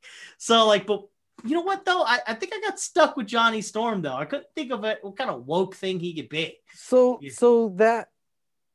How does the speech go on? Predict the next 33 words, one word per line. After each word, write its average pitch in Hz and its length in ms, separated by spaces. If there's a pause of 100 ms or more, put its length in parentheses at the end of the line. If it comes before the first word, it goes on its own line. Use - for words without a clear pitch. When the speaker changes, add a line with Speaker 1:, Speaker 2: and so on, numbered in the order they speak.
(200)
Speaker 2:
the, 151 480 (180)
<laughs> 139 320 (220)
the 170 80
problem 226 340
with 180 200
that, 135 380
right? 135 380 (480)
It's 220 200
the 220 100
same 262 400
problem. - 100
Speaker 1:
Disabled. 226 580
That's 277 200
what 285 80
I 247 100
was 214 80
gonna 220 160
say. 180 320 (140)
All 190 80
right, 156 160
go 185 80
ahead. 156 240
Go 175 80
ahead. 151 140 (120)
Go, 139 240
Speaker 2:
The - 140
Speaker 1:
go, 147 40
go, 139 60
Speaker 2:
problem 233 340
Speaker 1:
go. 233 40
Speaker 2:
with 226 160
that 185 320
is, 170 500